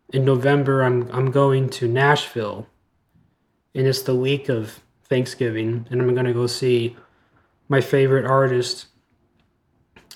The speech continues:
Peter Frampton. Now, I'm not gonna film an episode in Nashville,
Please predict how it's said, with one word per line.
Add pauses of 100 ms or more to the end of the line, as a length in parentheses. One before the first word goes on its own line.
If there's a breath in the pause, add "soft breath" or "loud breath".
(320)
Peter
Frampton. (960)
Now,
I'm
not
gonna
film
an
episode (380)
in (100)
Nashville,